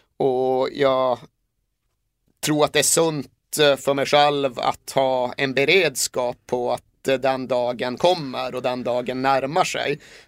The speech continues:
För ifall man på något sätt fastnar i att det här är någon typ av gudagiven situation, att folk alltid kommer uppskatta det jag gör, då tror jag det blir jävligt jobbigt den dagen då det inte är så längre.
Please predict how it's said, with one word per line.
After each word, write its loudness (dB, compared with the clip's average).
För 0
ifall -2
man -4
på -4
något -4
sätt -4
fastnar 0
i -2
att -4
det -4
här 0
är -4
någon -10
typ -8
av -4
gudagiven -2
situation, -2
att -8
folk -2
alltid 0
kommer 2
uppskatta -6
det -4
jag -2
gör, -2
då -2
tror 2
jag 2
det 2
blir -2
jävligt 0
jobbigt -4
den 0
dagen -2
då -2
det -2
inte -2
är 4
så -6
längre. -4